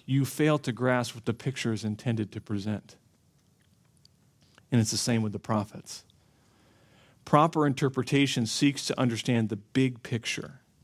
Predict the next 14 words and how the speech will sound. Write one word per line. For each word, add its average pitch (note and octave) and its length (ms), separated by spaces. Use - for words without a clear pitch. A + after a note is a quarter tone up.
the C3 100
meaning D3+ 420
of A#2+ 100
the A#2 120
whole B2 440
rather B2 280
than A#2+ 180
the A2+ 60
meaning C3+ 400
of A2+ 80
every A2 460
little B2+ 320
part. - 300
Sometimes, A#2+ 800